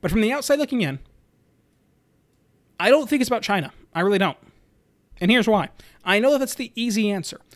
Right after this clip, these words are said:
Uh, the easy answer is, "Oh, w-, well, well, Tillman just got so upset about this China thing that he's fired Daryl Morey." That happened a year ago.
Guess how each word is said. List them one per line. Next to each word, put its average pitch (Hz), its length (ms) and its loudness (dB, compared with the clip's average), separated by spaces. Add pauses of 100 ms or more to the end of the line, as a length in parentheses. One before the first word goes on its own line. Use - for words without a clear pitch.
(280)
Uh, - 180 -6
the 175 160 -4
easy 233 400 -2
answer 214 320 -2
is, 175 200 0 (600)
"Oh, 180 200 4
w-, 139 220 -2
well, 156 220 0
well, 156 200 -2
Tillman 208 400 0
just 170 160 -2
got - 160 -8
so - 180 -2
upset 202 260 -2
about 185 120 -2
this - 100 -8
China 202 340 -6
thing 135 300 -6 (300)
that 151 100 -4
he's 147 100 -4
fired 156 280 0
Daryl 151 180 -4
Morey." 170 240 -6 (320)
That 277 140 2
happened 320 320 0
a 196 40 6
year 247 300 4
ago. 151 320 0